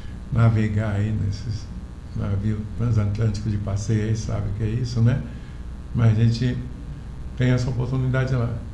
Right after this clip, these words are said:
É, o conhecimento dessa distância da família também é, é importante, né? Tem muitas pessoas que não aguentam, que, mas é importante você saber o quanto a família é importante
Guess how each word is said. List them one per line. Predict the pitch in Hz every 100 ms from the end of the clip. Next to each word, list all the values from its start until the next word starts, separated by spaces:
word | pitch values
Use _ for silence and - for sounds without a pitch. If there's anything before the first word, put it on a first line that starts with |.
| - - - - - -
É, | - 180
o | 180
conhecimento | - 185 190 - 185 175 190 180
dessa | 165 156 160
distância | - - 143 113
da | 131
família | 127 139 131 123
também | 120 117 117 117
é, | 113 - - -
é |
importante, | 117 117 120 - 139 160 151
né? | 127 160 185 - - - - -
Tem | 117
muitas | 117 127 117
pessoas | 131 117 127 117
que | -
não | 113 123
aguentam, | 117 98 120 156 120
que, | - 92 95 - - - -
mas | 107 101 101 101 101 - - - - - - - -
é | 131
importante | 165 156 147 110 95 - - -
você | - 117 113 104 104 - - - - - - - - - - -
saber | - 120 117 120 113 - - - - - - - - - - - - -
o | 113
quanto | 107 139 151
a | 123
família | 123 110 110
é |
importante | 110 113 117 117 127 143